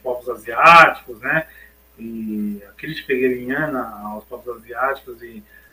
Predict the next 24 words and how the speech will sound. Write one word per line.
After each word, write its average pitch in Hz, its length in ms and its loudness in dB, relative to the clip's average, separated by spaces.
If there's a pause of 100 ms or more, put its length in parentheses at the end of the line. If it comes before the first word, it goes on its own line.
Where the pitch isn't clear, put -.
(100)
africanos 139 600 -6
a 127 120 -2
se 131 160 -10
influenciar 131 680 -4
por 127 160 -6
outras 123 300 -8
culturas, - 540 -16
a - 40 -20
se, 185 180 -12 (300)
a 127 60 -20
se - 140 0
abrir, 165 460 4
né, 151 360 0 (260)
nas 123 180 -12
dinâmicas 131 440 -8
sociais, 165 440 2 (480)
porque - 160 -10
as 131 100 -2
dinâmicas 143 520 -2
sociais 139 600 -4 (100)
africanas, 151 760 2
subsaarianas, 147 580 -4
são 202 100 2
assim, 175 260 0